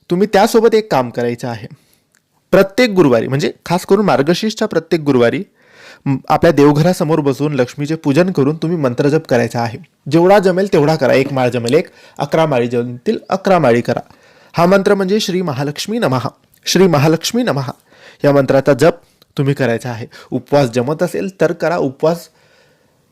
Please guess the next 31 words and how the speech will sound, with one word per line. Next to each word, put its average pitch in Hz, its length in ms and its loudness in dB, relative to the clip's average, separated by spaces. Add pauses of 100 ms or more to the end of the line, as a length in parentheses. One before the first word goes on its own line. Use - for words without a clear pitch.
(220)
जमत 175 300 4
नसेल 208 260 0
तर 240 60 2 (400)
करू 226 200 6
नका. 240 240 2 (220)
तुमच्या 160 220 -4
कोणत्याही 190 400 -2
समस्या 240 380 0
असतील - 260 -2 (1080)
आणि 156 160 4
तुम्ही 196 160 4
आधीपासून 202 480 0
करत 208 260 0
नसाल 175 480 -4
किंवा 160 220 -2 (300)
काही 156 160 2
ना 175 80 0
काही 175 140 -2
समस्या 165 380 -2
असतील 165 240 -6
तर 196 40 0
तुम्ही 214 200 -2
हा 214 60 0
मंत्र 147 320 0
जप 131 200 -2
करावा 117 360 0 (680)
आणि 180 340 2 (200)
श-, - 200 -4 (240)
शक्यतो 226 500 2
तुम्ही 233 380 0 (280)
गुरुवारी 170 540 2